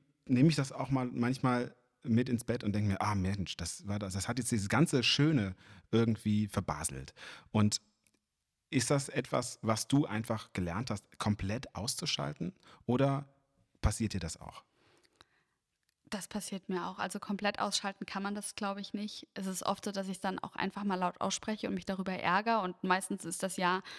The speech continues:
Speaker 2: bei meinen Eltern, bei meinen Freunden, bei irgendwelchen Menschen, die mir nahestehen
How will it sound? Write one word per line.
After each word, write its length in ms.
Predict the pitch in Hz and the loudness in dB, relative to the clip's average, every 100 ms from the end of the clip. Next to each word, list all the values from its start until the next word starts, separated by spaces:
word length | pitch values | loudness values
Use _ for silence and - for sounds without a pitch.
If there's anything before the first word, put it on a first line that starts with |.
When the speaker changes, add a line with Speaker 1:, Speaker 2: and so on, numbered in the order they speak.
| - - | -16 -4
Speaker 2:
bei 120 | 185 | 0
meinen 640 | 180 175 170 170 170 170 - | 2 2 2 0 0 -2 -2
Eltern, 540 | - 208 202 202 190 | 2 2 2 0 0
bei 120 | 185 | 0
meinen 240 | 175 170 175 | 0 0 -2
Freunden, 640 | - - 180 185 - 185 | -4 0 2 2 -2 -2
bei 140 | 175 175 | -2 -2
irgendwelchen 440 | 185 180 180 185 | -2 -4 -2 -2
Menschen, 300 | 175 175 190 | -2 -2 -2
die 60 | 175 | 0
mir 120 | 170 | 0
nahestehen 640 | 170 202 226 - 214 208 | 4 4 4 2 2 0